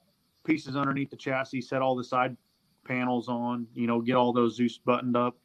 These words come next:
with doublers and everything, and then mount the hoods, mount the cowl, do the windshield, I mean, for us to crank out two bodies, it was like four and a half, five days. But,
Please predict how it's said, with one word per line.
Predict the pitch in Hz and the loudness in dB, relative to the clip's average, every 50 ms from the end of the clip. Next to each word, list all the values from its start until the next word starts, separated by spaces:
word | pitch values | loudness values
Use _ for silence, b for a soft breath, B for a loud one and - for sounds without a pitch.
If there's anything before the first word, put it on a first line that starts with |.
| _ _ - | _ _ -4
with | 127 127 120 | -2 -2 2
doublers | 117 120 120 117 123 120 120 110 - | 2 2 4 4 4 2 2 2 0
and | 123 120 | 0 0
everything, | 120 120 123 120 117 123 120 113 120 | 2 2 2 0 0 0 0 0 0
and | 113 | 0
then | 120 117 | 0 0
mount | 117 120 120 117 - | 0 0 -2 -4 -4
the | 110 | -2
hoods, | 110 120 123 120 117 117 - | 0 2 4 2 2 0 0
mount | - 120 113 110 | 0 0 0 0
the | - - | -4 -4
cowl, | - 120 117 113 113 120 | 0 2 2 4 4 4
do | 117 120 123 117 | 4 4 4 2
the | 120 | 2
windshield, | 113 117 117 117 113 - - 120 117 113 113 117 - _ b b b b b b b b b b b b b b - | 2 2 2 2 0 -2 0 0 2 2 0 -2 -6 _ b b b b b b b b b b b b b b -2
I | - | 2
mean, | 127 135 135 131 131 120 - _ _ - - | 6 6 6 6 4 0 -4 _ _ -14 0
for | - 147 151 165 | 6 10 10 10
us | 160 - | 10 8
to | - 160 | 4 0
crank | - - - 143 139 139 143 | 2 2 2 2 2 4 2
out | 135 127 - - | 2 2 0 0
two | - 131 127 | 0 0 2
bodies, | 120 120 117 117 123 123 123 107 123 | 4 4 4 4 4 2 2 0 -2
it | 139 | -4
was | 135 127 127 | -6 -4 -4
like | 127 123 - - | -6 -6 -6 -6
four | - 123 123 | -4 0 0
and | 120 120 | 0 0
a | |
half, | 120 120 113 - - | 0 -2 -4 -4 -2
five | - 117 120 117 110 113 | -2 -2 -2 -2 -6 -6
days. | 120 113 110 113 110 110 107 - | -4 -2 -2 -2 -4 -8 -10 -14
But, | - - - - | -14 -14 -14 -14